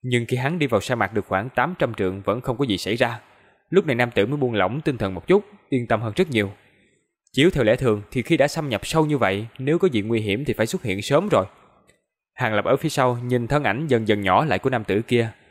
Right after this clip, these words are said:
vẻ mặt lộ xuất nét kinh ngạc. Chẳng lẽ hắn thực sự đoán sai? Hắc sa mạc này nhìn thì cực kỳ kinh người, nhưng trên thực tế lại không có vấn đề gì. Sớm biết như vậy thì hắn đã xuất thủ giết chết người này,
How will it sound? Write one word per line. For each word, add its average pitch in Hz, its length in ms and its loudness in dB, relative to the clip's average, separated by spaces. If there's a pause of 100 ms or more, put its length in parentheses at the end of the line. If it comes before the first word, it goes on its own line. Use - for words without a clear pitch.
(160)
vẻ 113 180 2
mặt 117 240 -2
lộ 101 180 4
xuất 190 180 -2
nét 165 160 -4
kinh 107 180 -6
ngạc. 98 200 -4 (680)
Chẳng 117 180 2
lẽ 107 140 4
hắn 147 200 -4
thực 131 160 -4
sự 104 140 0
đoán 135 160 2
sai? 143 300 -2 (540)
Hắc 165 140 0
sa 143 120 0
mạc 101 200 -2
này 104 280 0
nhìn 123 160 -2
thì 120 100 2
cực - 200 -4
kỳ 117 100 4
kinh 156 180 0
người, 113 260 4 (140)
nhưng 127 340 -2
trên 131 120 2
thực 107 160 0
tế 147 160 4
lại 131 80 2
không 120 220 -2
có 143 80 0
vấn 160 160 0
đề 113 80 4
gì. 101 260 2 (560)
Sớm 131 280 0
biết 170 120 2
như 131 120 0
vậy 95 260 0
thì 104 80 -2
hắn 110 180 -2
đã 139 80 -2
xuất - 180 0
thủ 107 240 2
giết 175 160 -6
chết 208 180 4
người 110 140 -2
này, 101 180 -2